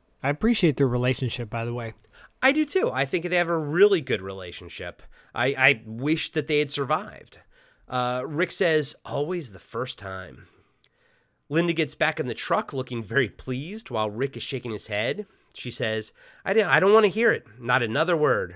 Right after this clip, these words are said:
Speaker 2: Rick replies, "Me? No way. I covered the whole deal when I said for better or worse, remember? Should have been for better or weird." They smooch.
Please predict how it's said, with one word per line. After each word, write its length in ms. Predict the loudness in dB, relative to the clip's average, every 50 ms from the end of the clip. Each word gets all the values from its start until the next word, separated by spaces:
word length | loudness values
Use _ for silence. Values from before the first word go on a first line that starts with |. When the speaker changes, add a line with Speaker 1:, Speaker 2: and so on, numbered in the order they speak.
| -14 -10
Speaker 2:
Rick 200 | -8 -8 -6 -6 -8
replies, 560 | -8 -4 -2 -2 0 0 0 -2 -4 -6 -6
"Me? 340 | -4 -2 -2 -2 -2 -4 -6
No 280 | -6 -2 2 2 2
way. 380 | 2 2 0 -4 -6 -8 -14 -20 _ _ -20 -20 -20 -10 _ -2
I 100 | -2 0
covered 360 | 2 2 2 2 0 -2 -2
the 80 | -4 -2
whole 320 | 0 0 2 2 2 0
deal 320 | 0 0 2 4 6 6 6
when 100 | 4 2
I 80 | 0 -2
said 220 | -2 -2 -4 -2
for 120 | -2 -4
better 280 | 0 0 0 2 2 2
or 60 | 0 0
worse, 380 | -2 -2 -4 -4 -6 -10 -10 -8
remember? 460 | -6 -4 -2 -2 0 0 -2 -2 -4 -10 -20 -20 _ _
Should 240 | -6 0 4 4 4
have 60 | 6
been 180 | 4 4 2 2
for 140 | -2 -6
better 440 | -6 -2 2 2 2 4 4 2 0
or 60 | 0
weird." 500 | -2 -2 -4 -6 -6 -8 -10 -14 -16 -20 -20 _ _ -20 _ _ _ -8
They 160 | -8 -6 -4
smooch. 680 | -4 -2 0 4 6 6 6 4 2 -4 -6 -4 -6